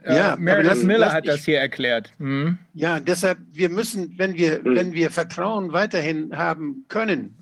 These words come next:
Speaker 2: wollen, dann muss das
Speaker 3: Mhm.
Speaker 2: Vertrauen gerechtfertigt sein. Und dieses
Speaker 3: Mhm.
Speaker 2: Vertrauen ist dann gerechtfertigt, wenn Transparenz besteht, wenn wir jederzeit kontrollieren können,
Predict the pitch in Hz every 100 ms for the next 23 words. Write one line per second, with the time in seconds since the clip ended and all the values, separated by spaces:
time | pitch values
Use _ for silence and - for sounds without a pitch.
0 | - 147 143 123 101 - _ - _ _
1 | _ _ _ _ _ _ _ _ _ 143
2 | 156 208 - 175 143 170 165 180 180 160
3 | 180 190 - 165 135 131 - - 127 113
4 | 107 - _ _ _ _ - - - 135
5 | 151 156 120 185 180 185 196 208 - 190
6 | 220 220 180 175 - 170 151 151 - -
7 | - - - 156 151 170 175 170 165 180
8 | 196 - 175 - 147 131 147 151 156 139
9 | 185 226 202 - 185 175 - 170 175 156
10 | 180 226 170 135 147 135 151 208 -